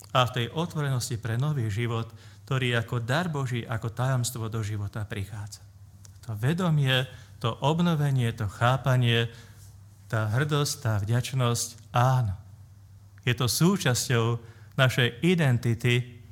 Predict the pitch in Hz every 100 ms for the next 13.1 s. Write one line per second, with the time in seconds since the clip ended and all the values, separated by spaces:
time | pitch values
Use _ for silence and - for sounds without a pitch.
0 | - - 135 147 147 143 143 131 127 120
1 | 110 139 147 151 147 147 147 117 - 117
2 | 117 113 113 117 117 - - - - 143
3 | 135 135 143 131 127 127 123 107 117 120
4 | 139 143 135 135 131 127 127 123 - 107
5 | 95 107 113 113 104 120 117 - - -
6 | - 123 127 120 123 117 - 117 - 156
7 | 170 120 113 113 113 110 107 104 104 107
8 | 107 101 107 107 104 - - 120 107 -
9 | 101 101 107 107 101 92 98 95 - -
10 | - - - - - - - - - -
11 | - - - - - - - - - -
12 | - - - 131 120 180 165 123 127 139